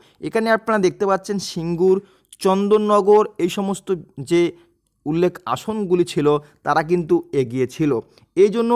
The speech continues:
বিজেপি সেখানে এগিয়ে রয়েছে। তো এবার দু হাজার চব্বিশ সালে যে ভোট হতে চলেছে পঞ্চম দফার সাতটি আসনে,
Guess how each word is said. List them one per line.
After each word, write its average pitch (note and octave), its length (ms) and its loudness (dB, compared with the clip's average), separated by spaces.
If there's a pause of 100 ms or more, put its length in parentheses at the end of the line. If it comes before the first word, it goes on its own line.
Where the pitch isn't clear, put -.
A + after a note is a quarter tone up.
(120)
বিজেপি F#3 360 -4
সেখানে E3 420 -6 (180)
এগিয়ে C#3+ 340 -2 (300)
রয়েছে। C3+ 420 0 (460)
তো E3 40 0 (260)
এবার B3+ 220 4 (140)
দু G#3+ 140 -4
হাজার A3+ 320 0 (140)
চব্বিশ G3 440 0
সালে G#3+ 200 -4 (120)
যে F#3 120 4 (440)
ভোট D3+ 340 -2
হতে D3 220 -12
চলেছে C#3 400 -2 (220)
পঞ্চম F#3 420 0
দফার F3 280 -4
সাতটি - 500 -8 (240)
আসনে, F#3 420 -2